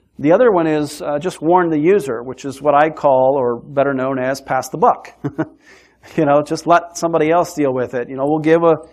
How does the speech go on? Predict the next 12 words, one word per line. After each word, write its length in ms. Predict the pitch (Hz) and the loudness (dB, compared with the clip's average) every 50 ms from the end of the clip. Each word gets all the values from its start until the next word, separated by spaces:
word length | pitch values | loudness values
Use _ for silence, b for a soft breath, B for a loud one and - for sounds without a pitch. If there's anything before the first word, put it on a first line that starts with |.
| B B - | B B -4
a 100 | 156 160 | 0 4
notice, 400 | 160 151 147 143 143 143 143 147 | 4 6 6 6 4 2 0 0
"Hey, 200 | - 165 180 170 | 0 0 0 2
by 180 | 143 147 147 | 2 2 2
the 100 | 151 175 | 2 2
way, 260 | 160 147 139 135 139 | 0 0 0 0 0
if 100 | 139 135 | -4 -4
you 100 | 143 151 | -4 -4
use 240 | 147 151 165 180 - | -2 0 0 0 0
our 140 | 165 156 147 | 2 0 0
system, 480 | - - 170 156 - - 151 143 143 - b b b b b b b b b - | 0 -2 -6 -6 -6 -6 -6 -6 -6 -8 b b b b b b b b b -12
your 540 | - 117 135 151 165 175 180 175 - - | -6 0 2 4 4 4 4 2 0 -6